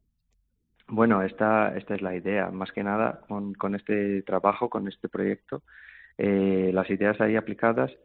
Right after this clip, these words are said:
se supone y s-, están hechas para que se puedan replicarlas. Es decir, que, claro, existe el deseo y, y las ganas de,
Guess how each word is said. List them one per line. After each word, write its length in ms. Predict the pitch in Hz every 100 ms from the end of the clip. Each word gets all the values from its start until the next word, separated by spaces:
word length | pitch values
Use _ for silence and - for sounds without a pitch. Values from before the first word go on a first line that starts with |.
| _ _ _
se 80 | 98
supone 540 | 95 - 110 117 131 -
y 80 |
s-, 320 | 104 - - -
están 280 | - 104
hechas 280 | 113 117 135
para 220 | - 107
que 80 | 95
se 120 | 101
puedan 240 | 98 104 104
replicarlas. 640 | 98 92 - 110 107 90 - _ _ _ _ -
Es 140 | -
decir, 300 | 90 107 104
que, 340 | - 90 90 -
claro, 360 | 98 104 98
existe 640 | 95 92 - 107 - 117 113
el 120 | 98
deseo 600 | 95 - 110 117 127 127
y, 120 | 101 98
y 300 | 90 95 92
las 180 | 98 -
ganas 240 | 117 104
de, 320 | 101 98 98